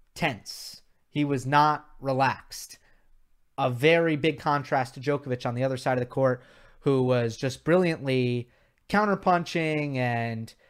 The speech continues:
you know, taking whatever Tsitsipas got him, uh, or gave him, rather, and just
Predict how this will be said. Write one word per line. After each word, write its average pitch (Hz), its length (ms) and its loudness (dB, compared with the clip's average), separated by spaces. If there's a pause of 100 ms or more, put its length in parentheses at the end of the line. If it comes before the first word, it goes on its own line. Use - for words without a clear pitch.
(360)
you 131 80 -4
know, 127 140 0
taking 165 720 -2
whatever 147 380 4
Tsitsipas 127 680 -4
got 170 260 4
him, 160 460 -4
uh, 131 240 -4
or 131 160 -4
gave 165 280 0
him, 165 220 -2
rather, 147 560 4 (400)
and 117 640 -6 (840)
just 135 340 -2